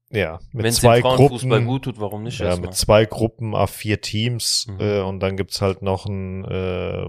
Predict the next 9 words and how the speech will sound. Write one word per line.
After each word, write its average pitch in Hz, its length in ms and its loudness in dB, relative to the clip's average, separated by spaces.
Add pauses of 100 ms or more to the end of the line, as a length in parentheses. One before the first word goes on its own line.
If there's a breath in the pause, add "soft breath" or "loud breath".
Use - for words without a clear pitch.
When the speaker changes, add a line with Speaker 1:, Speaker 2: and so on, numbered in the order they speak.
Speaker 1:
Halbfinale 98 680 2
und 95 120 -6
ein 92 60 -8
Finale. 120 640 2 (2250 loud breath)
Weiß 113 260 2
ich 98 80 -4
nicht. 104 240 -6
Ich 131 140 -2
mein, 123 180 2